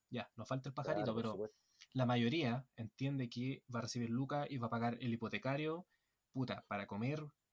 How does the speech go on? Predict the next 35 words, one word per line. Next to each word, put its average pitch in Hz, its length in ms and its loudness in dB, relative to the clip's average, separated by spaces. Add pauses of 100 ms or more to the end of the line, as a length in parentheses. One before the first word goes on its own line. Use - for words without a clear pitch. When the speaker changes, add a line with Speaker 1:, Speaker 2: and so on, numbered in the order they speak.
(380)
Speaker 1:
para 110 680 2
tratamientos 113 420 -2
médicos, 143 640 -2 (360)
Speaker 2:
Oye, 113 140 6
Speaker 1:
para 113 240 4
arreglar 117 360 2
la 117 120 6
casa, 117 280 2
que 113 60 -2
es 113 60 0
lo 113 60 0
que 120 60 -2
se 117 100 -2
ha - 20 0
visto 131 200 -4
estos 131 200 -6
últimos 131 280 2
Speaker 2:
hablan-, - 20 6
Speaker 1:
meses. 123 280 2
Speaker 2:
hablando 139 460 4
de 151 60 8
lo 117 60 8
mismo 151 240 4
que 139 120 4
tocamos 127 320 6
recién, 143 280 0
yo 139 80 0
no 113 100 2
puedo 143 180 8
dejar, 156 240 2 (100)
no 110 260 -4
puedo 147 180 8
dejar - 180 2
pasarla, 160 380 -2
compadre, 165 640 0